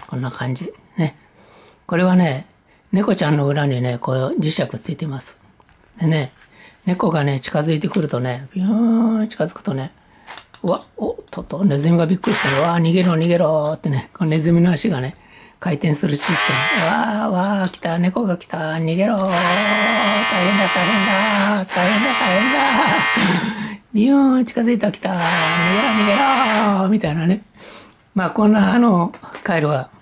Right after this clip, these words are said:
あの、工作ができて面白いと思います。えー、あとこれ、まあ、あの、立体的に何かね、こう、物を作って、まあ、なんか飛んできたら、こう、これが回ってビヨンと飛び出すとかね。まあ、いろいろ皆さんでこの辺を考えてみて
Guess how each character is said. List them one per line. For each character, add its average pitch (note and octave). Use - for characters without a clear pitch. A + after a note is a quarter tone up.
あ D3
の、 C#3
工 C#3
作 C3+
が C3
で C#3
き C#3+
て B2+
面 B2+
白 C#3+
い B2+
と -
思 B2
い C3+
ま B2
す。 -
え D3
ー、 -
あ G#3
と F3
こ G3+
れ、 G#3
ま A3
あ、 D#3+
あ D#3
の、 D3
立 E3+
体 G#3+
的 G#3
に G3+
何 G3
か B2+
ね、 D3
こ C3+
う、 C3
物 D3
を C3+
作 -
っ -
て、 C#3
ま C3
あ、 -
な C#3+
ん -
か -
飛 C#3+
ん C3+
で C3+
き -
た E3
ら、 C3
こ C3
う、 -
こ -
れ C3
が C3+
回 C3
っ -
て C3+
ビ C#3
ヨ D#3
ン C#3+
と -
飛 C#3+
び C#3+
出 D3
す -
と -
か C#3
ね。 F3
ま D3
あ、 -
い D3
ろ G3
い G#3
ろ G3
皆 F#3
さ F3
ん C#3+
で D#3
こ C3+
の B2+
辺 B2
を D3
考 C3+
え C3
て D3+
み E3
て -